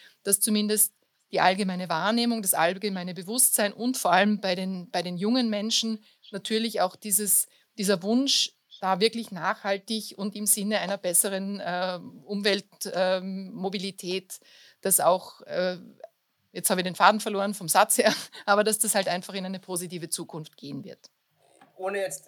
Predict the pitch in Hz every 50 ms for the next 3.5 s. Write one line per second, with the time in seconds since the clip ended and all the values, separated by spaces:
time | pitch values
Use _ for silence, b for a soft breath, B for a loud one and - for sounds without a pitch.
0 | - - - 190 175 - 175 185 180 - - - - - 156 160 175 185 202 208
1 | 190 185 190 180 170 175 170 165 160 151 139 147 147 - - _ _ - 160 160
2 | 160 - 151 160 - - _ - 165 160 151 147 160 165 165 156 160 156 147 147
3 | 143 135 151 147 156 160 160 151 156